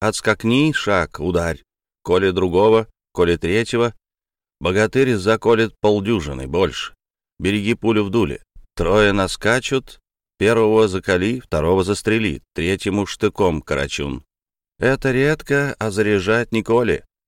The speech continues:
В атаке не задерживай. Для пальбы стреляй сильно в мишень, на человека пуль двадцать. Купи свинцу из экономии, немного стоит. Мы стреляем цельно. У нас пропадает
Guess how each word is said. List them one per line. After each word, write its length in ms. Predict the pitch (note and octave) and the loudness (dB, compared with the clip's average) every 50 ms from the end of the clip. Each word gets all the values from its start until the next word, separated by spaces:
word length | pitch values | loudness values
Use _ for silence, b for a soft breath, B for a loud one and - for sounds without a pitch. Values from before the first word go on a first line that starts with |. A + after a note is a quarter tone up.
| _ | _
В 80 | - D2+ | -6 -4
атаке 520 | D2+ D2+ - - D#2+ F2+ F#2 - - G2 | -4 -4 -4 -4 -4 -4 -4 -4 -4 -2
не 140 | F#2 F#2 F#2+ | -2 -2 -2
задерживай. 720 | F2 G2 G2 G2 A2+ A#2+ G2 E2+ C#2 A#1+ G#1 - - - _ _ _ _ _ _ - | -2 -2 -2 -2 -2 -4 -4 -6 -8 -10 -12 -14 -14 -18 _ _ _ _ _ _ -12
Для 220 | - D#2 F#2 F#2+ | -8 -6 -6 -4
пальбы 380 | - G2+ F#2+ F#2 F2 G#2 A2+ A2 | -2 -2 -2 0 0 0 0 0
стреляй 500 | - - G2+ G2 F#2+ F2+ G2 G#2 G#2 G2 | 0 -2 -2 0 0 0 0 0 -2 -2
сильно 400 | - - A2 G#2+ G2+ G2 G2 F#2 | -4 -4 -2 -2 0 0 0 0
в 40 | F2+ | 0
мишень, 500 | F#2 F#2 - - B2+ A2+ G2 C#2+ D2 - _ - | -2 -2 -2 -2 -2 0 -2 -2 -6 -12 _ -8
на 120 | D#2 D#2 | -8 -6
человека 540 | - - C#2+ C#2 D2+ D#2+ F2 F#2 - G#2+ F2 | -6 -4 -4 -2 0 0 0 -2 -2 -4 -6
пуль 260 | - - G2 F#2+ F2 | -4 -2 -4 -4 -4
двадцать. 640 | E2 E2+ E2+ E2+ E2 D#2 - - E2 D#2+ - - - _ _ _ _ _ _ _ _ _ _ | -2 -2 -2 -2 -2 -2 -6 -8 -8 -10 -10 -12 -20 _ _ _ _ _ _ _ _ _ _
Купи 380 | - G2+ G2 E2 - A2 A#2 A2+ | -2 -2 -2 0 0 -2 -2 -2
свинцу 600 | - - G2+ G#2+ G#2+ G#2 - - A#2 A#2 A#2+ A2 | -2 -2 -2 0 0 -2 -2 -2 -2 -2 -2 -2
из 240 | - - G2+ G2 G2 | -4 -4 -4 -2 -2
экономии, 680 | G#2 F#2 - F#2+ F#2 F2+ F2 F2 F2+ F2 F2+ F2+ - _ - | -2 0 0 -2 0 0 0 0 -2 -2 -4 -4 -8 _ -6
немного 440 | F#2 G2 F#2+ F2+ F2 D#2+ D#2 D#2+ E2 | -4 -2 0 0 0 -2 -2 -4 -6
стоит. 500 | - - - D#2 D2+ D#2+ E2 - - _ _ _ _ _ _ _ _ _ _ _ - | -6 -4 -4 -2 -2 -2 -4 -8 -14 _ _ _ _ _ _ _ _ _ _ _ -6
Мы 160 | F2 A2+ B2+ | -2 -2 -2
стреляем 580 | A#2+ - - A#2 A2+ A2 A2+ A#2 A#2 A2+ A2+ G#2 | -2 -2 -2 0 2 2 2 0 0 -2 -4 -6
цельно. 460 | - - A2+ G2 D2+ C2 A#1+ A1 - _ _ _ _ - | -2 -2 -2 -2 -2 -4 -10 -12 -16 _ _ _ _ -8
У 100 | E2 F2 | -6 -4
нас 400 | E2+ E2+ F2+ F#2+ F#2+ - - - _ _ - | -2 -2 -2 -2 -4 -6 -10 -14 _ _ -6
пропадает 760 | - F2+ F2 - E2+ E2+ F2 F2+ F2+ F2+ F2 F2 - _ - | -4 -2 0 0 -2 0 2 2 2 2 0 -2 -4 _ -20